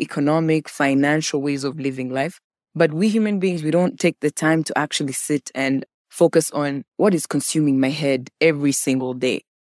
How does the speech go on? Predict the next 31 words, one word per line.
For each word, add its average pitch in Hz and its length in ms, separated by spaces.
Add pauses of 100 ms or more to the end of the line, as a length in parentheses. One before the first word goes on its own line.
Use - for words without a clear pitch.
(100)
I 170 100
like 175 200
to - 100
say 170 200
that 147 280
whatever 165 320
you 190 160
take - 280
the 139 100
time 147 340
to 135 240 (300)
pay 170 140
attention 160 500
to, 208 260 (320)
it 151 180
grows 156 360
in 156 160
your 135 120
life. 123 260 (220)
Like, 190 180
notice 247 400
yourself 156 340
even 156 280
when 175 120
you 170 60
sit 160 320
and 147 140
you're 139 80
thinking 139 280
about 135 380
good 147 160